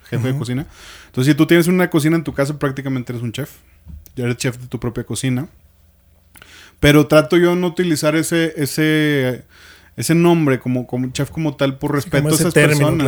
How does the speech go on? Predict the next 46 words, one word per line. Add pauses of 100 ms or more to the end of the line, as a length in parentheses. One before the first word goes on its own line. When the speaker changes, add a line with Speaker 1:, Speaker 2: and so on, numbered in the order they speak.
Speaker 2:
claro.
Speaker 1:
sí,
porque
mira,
la-,
realmente
yo
soy
cocinero
para
mí. (580)
O
sea,
yo
cocino
algo
para
mí,
yo
estoy
haciendo
un
platillo,
pero
un
chef
de
verdad
está
a
cargo (340)
de
atender, (500)
¿qué
te
gusta?
Cincuenta,
cien
mesas (220)
al
mismo
tiempo,
darle
la
comida, (360)
eh,